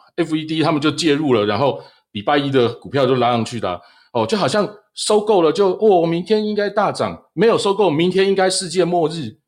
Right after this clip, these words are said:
有这么，有，有这么分歧吗？没有哦。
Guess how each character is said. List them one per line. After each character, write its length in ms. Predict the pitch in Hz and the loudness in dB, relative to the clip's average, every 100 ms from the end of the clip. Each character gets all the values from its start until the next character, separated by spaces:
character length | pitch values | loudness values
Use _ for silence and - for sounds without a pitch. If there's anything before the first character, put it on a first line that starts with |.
| _ _ _ | _ _ _
有 120 | 147 | 0
这 120 | 139 220 | 2 2
么， 220 | 196 - | 2 2
有， 260 | 139 139 139 | 0 0 0
有 160 | 127 | -4
这 140 | 127 214 | 0 2
么 380 | 180 160 - - | 2 0 -2 -6
分 220 | 190 190 | -2 -2
歧 240 | - 113 | -4 -4
吗？ 320 | 120 117 120 - | -2 -2 -4 -8
没 240 | 120 117 156 | -4 0 2
有 180 | 113 80 | 0 -2
哦。 240 | 90 - | -8 -12